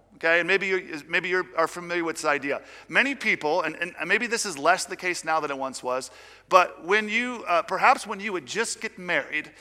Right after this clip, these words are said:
if you wanted to buy a home, but obviously, for those of us who are young married, well, I'm decreasingly young married, but for those of us who are young and married, and, uh, uh, and you, you're, you're buying your first home, you don't have the money, uh, in your twenties or thirties often that you'll have in your forties or fifties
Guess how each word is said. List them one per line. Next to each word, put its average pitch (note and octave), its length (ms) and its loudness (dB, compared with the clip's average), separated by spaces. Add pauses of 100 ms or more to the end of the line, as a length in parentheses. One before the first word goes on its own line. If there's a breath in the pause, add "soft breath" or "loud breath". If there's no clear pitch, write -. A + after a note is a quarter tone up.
(160 loud breath)
if D3 140 -10
you A3 100 -4
wanted A#3 300 -2
to G3 80 0
buy F3+ 280 10
a G3+ 100 8
home, C#3 360 -2
but D3+ 120 2
obviously, D#3 560 2 (260 loud breath)
for C#3+ 140 -2
those D3+ 180 0
of C#3+ 80 -10
us D#3 220 0
who D#3 140 -4
are C#3+ 120 0
young C#3+ 380 -2
married, C#3 240 -2
well, B2+ 160 -4
I'm B2 120 -6 (140)
decreasingly C3 720 -6
young A2 260 -10
married, A#2 320 -10
but C#3+ 160 0
for - 300 -6
those B3+ 180 10
of B3 60 2
us B3 100 4
who A#3 120 -2
are G#3+ 40 0
young G#3 200 6
and F#3+ 100 -4
married, F#3 300 8 (340 loud breath)
and, G3 300 10
uh, - 40 0
uh, F3+ 560 10
and F3 120 0
you, F3+ 140 -2
you're, E3+ 220 -2
you're D#3+ 140 -2
buying F3+ 320 8
your F3+ 80 -4
first F3+ 300 -4
home, E3 240 -2
you G3+ 80 0
don't C4+ 160 -2
have G3+ 260 8
the G#3 60 0
money, D#3+ 480 2 (360 loud breath)
uh, D#3+ 220 8
in F3 100 0
your F3+ 120 0
twenties D#3+ 500 2
or D#3 80 -2
thirties D#3+ 680 4
often D#3 340 4
that D#3+ 160 0
you'll E3 120 2
have C#3+ 220 8
in D3+ 60 -8
your D3+ 120 -6
forties C#3 340 -6
or C3 60 -6
fifties D3 520 -4